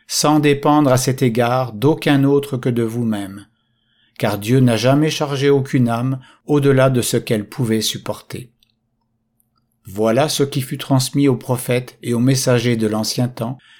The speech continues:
et ce qui se trouve rapporté dans les Écritures. Efforcez-vous d'obtenir l'accès à cette immensité que Dieu a voulu sans commencement ni fin, où sa voix s'élève et sur laquelle soufflent les brises délicieuses de sainteté et de gloire.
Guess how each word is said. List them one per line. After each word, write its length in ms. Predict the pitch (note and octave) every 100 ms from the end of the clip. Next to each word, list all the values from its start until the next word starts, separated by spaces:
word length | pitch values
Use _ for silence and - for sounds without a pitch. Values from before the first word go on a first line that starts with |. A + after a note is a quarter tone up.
| _
et 100 | B2+
ce 160 | B2+ C#3+
qui 200 | C#3 D3
se 140 | C3+
trouve 400 | C#3 - C3 A#2
rapporté 600 | G2+ A#2 C3 B2+ - A#2
dans 140 | A2 G#2
les 200 | G2 A2
Écritures. 640 | - G#2+ - - F#2+ - _ _ _ _ _ _ _ _ _ _ _ _ -
Efforcez-vous 720 | C3 B2+ C#3+ C3 C#3+ C3 C#3+
d'obtenir 580 | C3+ B2+ - B2+ B2+ C3
l'accès 540 | B2 B2 - C#3 C3+
à 100 | C#3+
cette 280 | A2+ B2+ B2+
immensité 800 | C#3+ C3 C#3+ D3 C#3+ C3 C3 C3+ - _ _
que 100 | C#3
Dieu 300 | B2+ C3 D#3+
a 80 | D3+
voulu 300 | C3 B2+ C3+
sans 220 | C3 B2+
commencement 640 | B2 B2 A#2+ A2 - A2 A2
ni 140 | G#2+
fin, 380 | - A#2 A2 A2 _ _ _ _
où 80 | C3
sa 220 | B2+ C3
voix 260 | A#2+ B2+ D3
s'élève 580 | - C#3 A2+ A2 A#2 C3 _ _ _
et 80 | C3
sur 180 | - C3+
laquelle 400 | B2 B2 D3 C3
soufflent 520 | B2+ - F#3+ - C3
les 160 | B2 B2
brises 360 | A#2 D#3 D#3+
délicieuses 640 | A#2 C#3 D3+ - C#3+ C#3 C3
de 120 | A#2
sainteté 760 | - C3+ C3 B2 - A2+ B2+ C#3
et 60 |
de 100 | A#2+
gloire. 540 | A2 G#2 G2 F#2 -